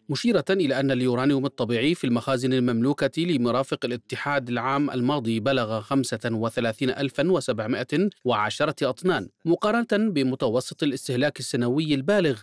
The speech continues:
نحو اثني عشر ألفا وخمسمائة طن. وبحسب وكالة الطاقة النووية الأوروبية، فإن التكتل يمكن أن ينوع مصادر الواردات خلال ما يصل إلى ثلاث سنوات، ويشمل ذلك مواقع إنتاج متوقفة حاليًا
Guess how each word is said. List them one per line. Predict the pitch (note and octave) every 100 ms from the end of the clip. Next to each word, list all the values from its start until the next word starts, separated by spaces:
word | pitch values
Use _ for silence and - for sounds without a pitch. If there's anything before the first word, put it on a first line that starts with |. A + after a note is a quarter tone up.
| -
نحو | C3 C3 B2+
اثني | - C#3
عشر | B2 B2+ - C3
ألفا | E3+ F3 E3 G#3
وخمسمائة | D3 - A#2+ A#2 D3 C3
طن. | D3 - B2+ F#2+ - _ _ _ _ _ _ _ -
وبحسب | A#2+ A2+ D3+ D3+ B2+
وكالة | B2 A#2 D3+ C3
الطاقة | B2 - D3 C3+ -
النووية | B2+ B2 A#2+ D3+
الأوروبية، | C#3+ C3 C3+ - E3+ D3+ C#3
فإن | D3+ C#3+
التكتل | C#3 - - D3 C#3+
يمكن | C#3 E3 C#3 C#3 C#3+
أن | C3
ينوع | C3 C3+ D3 B2+ C3
مصادر | B2+ - D3 C3
الواردات | B2 B2+ B2 B2+ E3+
خلال | - F3+ G3 F#3+ F#3
ما | E3
يصل | A#2+ B2 - E3
إلى | F3 D3+
ثلاث | A#2+ B2 C3+ -
سنوات، | C3 C#3+ A#2 B2 E3+ -
ويشمل | D#3 G#3+ A3+ A3 F#3
ذلك | C3 C#3 D#3+
مواقع | E3+ D3+ B2 D3 - C#3 C3+
إنتاج | A#2+ D3+ C#3+
متوقفة | D#3+ C#3+ B2+ B2 - D#3 C#3+ C#3+
حاليًا | - C3+ C3+ C#3 F3